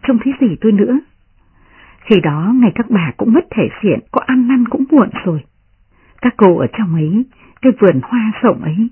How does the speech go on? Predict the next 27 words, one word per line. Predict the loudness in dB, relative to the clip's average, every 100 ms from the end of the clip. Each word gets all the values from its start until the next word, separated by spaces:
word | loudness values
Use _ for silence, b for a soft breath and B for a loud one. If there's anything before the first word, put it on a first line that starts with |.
| _ 0
đều | 2 4
nhờ | 2 0
các | 0 -2
bà | -4 -2
trông | 0 2
nom | 2 0
cả. | -4 -6 -8 _ b b b b b b
Vì | 0 2 2 0 0
tôi | 0
coi | 0 -2
các | -2 0
bà | 0 0 -4 -8 b -2
là | 0 2
người | 2 2 2 -2
hầu | -2 -2
hạ | -2 -6 -4
đã | -4
ba | 0 0 0
bốn | -2 -2 0
đời, | 0 0 -4 _ _ _ -4 0
xưa | 2
này | 2 0 0 0
vẫn | 0 0
giữ | 2
được | 0 -2
khuôn | 0 0 0
phép, | -2